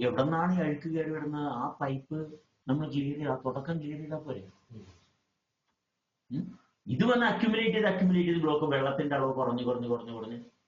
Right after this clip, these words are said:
Speaker 1: വെള്ളം വരുന്നതിൽ എന്ത് ചെയ്യാനാണ് എന്ന് പറഞ്ഞ് വെള്ളത്തിന്റെ മുമ്പിൽ നോക്കിയിരുന്നിട്ട് വല്ല കാര്യമുണ്ട്? ആ വെള്ളം കൃത്യമായിട്ട് പൈപ്പിൽ കൂടെ വരുന്നുണ്ട്. അതിലൊരു ചെറിയൊരു കുറവ് വരുമ്പോ ശ്രദ്ധിക്കണം. ഏ? ശ്രദ്ധിക്കണം.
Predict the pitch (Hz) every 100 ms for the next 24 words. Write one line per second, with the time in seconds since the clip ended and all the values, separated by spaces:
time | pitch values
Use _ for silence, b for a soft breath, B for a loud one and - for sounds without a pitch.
0 | - 143 127 127 135 135 - 135 139 123
1 | 131 135 131 131 131 - _ _ - 170
2 | 175 165 180 160 165 170 180 170 165 165
3 | 165 160 - 165 170 160 151 175 175 143
4 | 117 - _ _ _ _ _ _ _ _
5 | _ _ - 131 147 170 240 233 185 180
6 | 202 208 220 220 185 170 165 165 156 139
7 | 104 87 - - - _ _ _ _ _
8 | _ - 110 143 147 131 123 139 143 123
9 | 123 123 117 127 - - - 98 - 87
10 | - - _ _ _ _ _ _ _ _
11 | _ _ - - - - 202 226 262 185